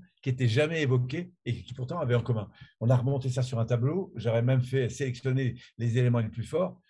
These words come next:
On a fait une pause, l'énergie avait complètement changé. Et fort de ça, vous savez ce que j'aurais dit ? Je dis, maintenant, on va se pencher sur l'avenir. Parce que, ok,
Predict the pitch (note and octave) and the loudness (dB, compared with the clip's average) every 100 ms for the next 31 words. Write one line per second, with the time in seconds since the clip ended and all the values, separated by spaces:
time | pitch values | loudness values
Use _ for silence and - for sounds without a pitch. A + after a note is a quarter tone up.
0 | _ _ A#2 A2+ - D3 C#3 C3 C#3+ A#2+ | _ _ -4 -4 -4 -4 -2 0 0 2
1 | A#2 A#2 A2 A#2+ G#2+ A#2 C#3 C3 B2 F#2+ | 0 0 0 -2 -2 -6 -6 -6 -6 -8
2 | F#2+ F#2+ - _ _ _ _ _ _ _ | -12 -14 -18 _ _ _ _ _ _ _
3 | _ _ _ _ C3 B2 B2+ A#2+ D3 C#3+ | _ _ _ _ 0 0 0 0 0 -4
4 | A#2+ B2+ C3+ B2 A#2 B2 D3 - _ _ | -4 -4 -2 0 0 -2 -8 -16 _ _
5 | _ A2 A2+ A#2+ A#2+ G#2+ - G2+ B2 - | _ -4 -2 0 0 -2 -6 -6 -6 -6
6 | G#2 G2 G#2 F2 - _ _ _ - _ | -8 -6 -8 -10 -16 _ _ _ -20 _
7 | _ B2 - C3+ C3 C3 - _ C#3 B2+ | _ -2 -2 0 0 0 -8 _ -2 0